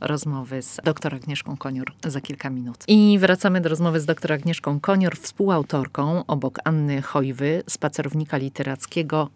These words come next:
Kraków, Spacerownik Literacki, tak dokładnie brzmi tytuł. Ta książka oczywiście dzisiaj do wzięcia dla Państwa. Hejnaumałparadiokraków kropka P L, można pisać już teraz.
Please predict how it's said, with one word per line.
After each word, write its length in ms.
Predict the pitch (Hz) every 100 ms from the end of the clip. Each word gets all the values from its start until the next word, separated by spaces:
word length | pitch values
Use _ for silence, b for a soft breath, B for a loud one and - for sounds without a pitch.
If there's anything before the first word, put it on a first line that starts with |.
| -
Kraków, 360 | 226 226 185
Spacerownik 560 | - 156 - 143 143 135
Literacki, 520 | - 131 147 - -
tak 160 | - 151
dokładnie 480 | 139 - 143 139 135
brzmi 380 | 135 135 143 143
tytuł. 340 | 196 196 240
Ta 120 | 156
książka 360 | - 160 - 147
oczywiście 420 | - 156 - 147
dzisiaj 320 | 151 - 151
do 140 | 131 143
wzięcia 380 | 147 170 156
dla 140 | 131 143
Państwa. 460 | 139 131 - 156
Hejnaumałparadiokraków 1160 | 165 170 156 147 147 147 139 135 131 151 147 135
kropka 300 | - 143 -
P 140 | - 147
L, 100 | 156
można 280 | 143 143
pisać 300 | 139 - 143
już 120 | 139 -
teraz. 280 | 143 175